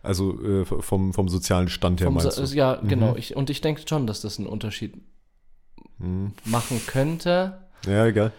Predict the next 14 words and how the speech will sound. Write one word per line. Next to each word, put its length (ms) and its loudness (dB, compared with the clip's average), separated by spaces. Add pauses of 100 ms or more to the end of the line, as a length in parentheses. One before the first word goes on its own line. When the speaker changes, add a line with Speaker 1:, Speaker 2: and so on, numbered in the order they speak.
Speaker 1:
Red 200 0
weiter. 280 -2
Speaker 2:
Weil 220 6
natürlich, 540 2
äh, 120 0
Familien 640 0
mit 180 -2
unterschiedlichen 600 -2
sozialen 420 0
Statusen 680 -2
und 120 -4
beziehungsweise 1000 -2
unterschiedlichen 680 -2
sozialen, 680 0